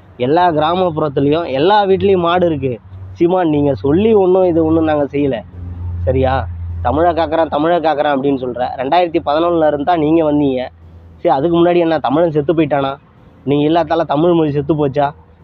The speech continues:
இல்ல தமிழை யாரும் வளர்க்காம இருந்துட்டாங்களா? ஆ, தமிழ் மொழியை வச்சு பொழப்பு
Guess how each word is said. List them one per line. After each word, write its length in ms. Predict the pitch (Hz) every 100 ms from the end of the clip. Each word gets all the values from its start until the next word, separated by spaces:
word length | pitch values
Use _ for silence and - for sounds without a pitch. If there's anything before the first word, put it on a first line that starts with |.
| -
இல்ல 140 | 185
தமிழை 300 | 180 165 202
யாரும் 280 | 180 175 160
வளர்க்காம 400 | 156 165 190 170
இருந்துட்டாங்களா? 480 | 147 135 131 131 127 - - - - - - - - - - - - - - -
ஆ, 240 | 240 156 - - - - - -
தமிழ் 360 | 127 160 196
மொழியை 400 | 175 147 139 135
வச்சு 500 | 127 131 - 170 214 - - - _ _ - - 143
பொழப்பு 340 | 165 190